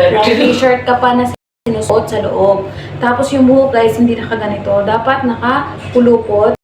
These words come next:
And guys, kaya pinapasuot na head job. Ang laki, yung mama niya, yun lang naman yung may, may parang selos. Pero yung selos niya, guys, hindi naman yung selos na totally na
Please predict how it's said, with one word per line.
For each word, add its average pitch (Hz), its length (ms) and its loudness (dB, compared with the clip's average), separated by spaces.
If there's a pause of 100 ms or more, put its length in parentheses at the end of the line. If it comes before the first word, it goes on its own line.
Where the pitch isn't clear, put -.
(960)
And 208 320 -6
guys, 202 240 2
kaya 202 320 -2 (180)
pinapasuot 202 680 -4
na 226 160 0
head 190 240 -4
job. 185 320 -4 (920)
Ang - 160 -8
laki, 233 220 -2 (140)
yung 202 80 -8
mama 220 320 -4
niya, 190 160 -8 (320)
yun 277 160 0
lang 285 80 2
naman 262 240 2
yung 254 120 0
may, 240 200 -2 (240)
may 220 240 -4
parang 226 360 -4 (360)
selos. 202 640 -2
Pero 294 160 2
yung 339 120 -2
selos 262 440 0
niya, 254 160 0
guys, 202 240 -2
hindi 262 240 2
naman 254 240 0
yung 254 80 -2
selos 233 320 -2
na 233 80 -4
totally 226 440 0
na 214 200 -4